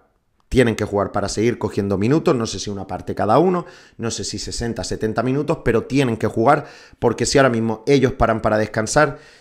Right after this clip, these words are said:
se le va, eh, a cortar la progresión. Como digo, esto para acabar el vídeo, una semana de Vinicius que, insisto, no hiz-,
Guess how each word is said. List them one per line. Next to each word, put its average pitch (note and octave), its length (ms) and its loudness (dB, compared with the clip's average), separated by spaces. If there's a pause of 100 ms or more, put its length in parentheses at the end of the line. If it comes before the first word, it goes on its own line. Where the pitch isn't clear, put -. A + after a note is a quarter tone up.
se - 280 0
le A2 100 4
va, A#2 380 2
eh, G#2 400 4
a G#2 120 2
cortar G#2 320 2
la G2 140 4
progresión. E2 440 -2 (440)
Como C#3 180 4
digo, G#3 380 8
esto E3+ 280 4
para E3 140 6
acabar C#3+ 260 6
el C#3+ 120 6
vídeo, F#3 340 8
una E3+ 320 4
semana C#3+ 400 2
de C3 80 4
Vinicius B2+ 380 0
que, A#2+ 160 2
insisto, B2 400 2
no C#3 200 4
hiz-, D3 220 2